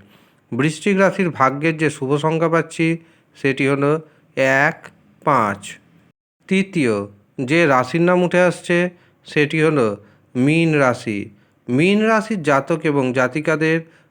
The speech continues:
আত্মবিশ্বাস বৃদ্ধি পাবে, যে কোনো কাজে জীবনসাথীর সহযোগিতা পাবেন, যে কাজে হাত দিবেন সেই কাজেই সাকসেস আসতে চলেছে। ব্যবসাতে যদি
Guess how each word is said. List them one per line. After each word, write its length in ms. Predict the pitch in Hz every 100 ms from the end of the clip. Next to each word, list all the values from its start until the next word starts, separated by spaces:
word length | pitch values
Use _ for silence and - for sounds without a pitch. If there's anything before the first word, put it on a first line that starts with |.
| _
আত্মবিশ্বাস 800 | 139 147 - 196 185 175 - 190 156
বৃদ্ধি 360 | 131 120 117
পাবে, 340 | 120 113 101 98 101 - _ _
যে 220 | 117 135 156
কোনো 240 | 170 175
কাজে 240 | 165 151 127
জীবনসাথীর 760 | 110 123 147 156 156 147 127 -
সহযোগিতা 560 | 127 139 151 156 156 147
পাবেন, 340 | 139 110 101 95 - - - _
যে 240 | 113 131 170
কাজে 300 | 175 180 180
হাত 240 | 127 131 131 139
দিবেন 260 | 135 117 104 98 - _
সেই 260 | - - 160
কাজেই 360 | 156 156 151 165 185 - _
সাকসেস 560 | - 175 165 - 214 196
আসতে 320 | 151 123 - 143
চলেছে। 460 | - 110 110 - 98 101 _ - _ _
ব্যবসাতে 600 | 113 135 147 151 170 175
যদি 280 | 160 156 156